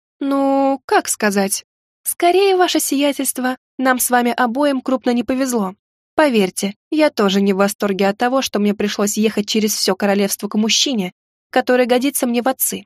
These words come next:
И поверьте, ещё месяц назад я знать не знала ни о вас,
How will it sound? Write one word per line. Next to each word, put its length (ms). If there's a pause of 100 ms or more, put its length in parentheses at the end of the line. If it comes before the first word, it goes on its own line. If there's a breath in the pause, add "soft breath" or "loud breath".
(460)
И 140
поверьте, 640 (240)
ещё 260
месяц 360
назад 340
я 140
знать 240
не 100
знала 300
ни 120
о 140
вас, 340